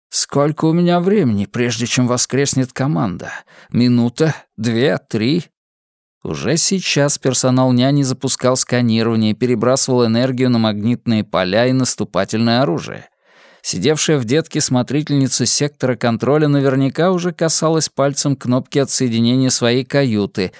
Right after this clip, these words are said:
не будучи уверенной, что без этого ей удастся сбежать за пределы досягаемости орудий прибывшего корабля.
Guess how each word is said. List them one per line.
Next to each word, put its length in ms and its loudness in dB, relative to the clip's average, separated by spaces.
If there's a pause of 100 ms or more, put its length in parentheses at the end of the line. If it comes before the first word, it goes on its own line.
(280)
не 100 2
будучи 420 0
уверенной, 460 2
что 200 0
без 240 0
этого 260 -2
ей 220 0
удастся 440 -2
сбежать 520 -2
за 80 0
пределы 580 0
досягаемости 760 -2
орудий 420 0
прибывшего 680 -2
корабля. 600 -2